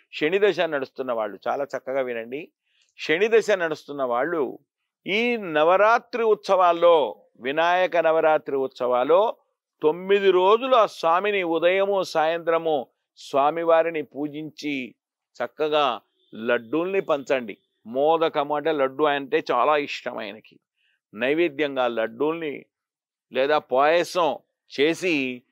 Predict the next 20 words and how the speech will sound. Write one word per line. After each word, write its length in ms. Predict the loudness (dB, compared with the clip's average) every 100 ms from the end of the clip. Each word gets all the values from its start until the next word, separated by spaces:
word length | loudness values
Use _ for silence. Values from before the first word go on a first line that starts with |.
| _ _ _ -10
అందరికీ, 640 | -10 -8 -6 -4 -4 -6
పిల్లలకి, 680 | -8 -4 -2 0 -2 -4 -10 -12 _ _ _
అందరికీ 480 | -16 -10 -6 -4 -6 -8
భక్తులకు 420 | -10 -8 -8 -8 -12
పంచిపెట్టండి. 680 | -14 -14 -12 -10 -8 -8 -8 -6
తొమ్మిది 340 | -8 -6 -8 -4
రోజులు 240 | -4 -4 -4
కష్టపడండి. 680 | -6 -8 -8 -6 -8 -10 -12 -14 _ _ _ 0
ఆ 120 | 2 2 -2
తొమ్మిది 400 | -10 -6 -4 -2
రోజులు 320 | 2 2 0 -4
కూడా 140 | -2 -2 -4
నేను 140 | -8 -10
చెప్పే 280 | -8 -6 -6 -6
మంత్రం 320 | -10 -10 -10 -12
చదవండి. 420 | -16 -16 -18 _ _ _ _ _ _ _ _ _ _ _ _
"ఓం 440 | -2 4 4 4 2 -6 -20 -2 0
గం 280 | 2 2 -2 -10 -16 -10 -2
గణపతయే 680 | 2 4 4 2 2 2 0 0 0
నమః, 260 | 0 2